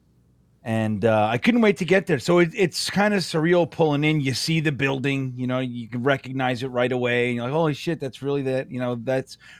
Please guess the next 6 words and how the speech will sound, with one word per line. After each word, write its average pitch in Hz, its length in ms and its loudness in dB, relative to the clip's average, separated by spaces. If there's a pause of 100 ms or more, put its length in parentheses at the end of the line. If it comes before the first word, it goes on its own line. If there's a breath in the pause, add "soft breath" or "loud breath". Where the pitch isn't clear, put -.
really 240 440 6
the 233 120 2
place." 208 640 4 (720)
Um, 165 440 2
but, 202 240 2 (180)
uh, - 80 -6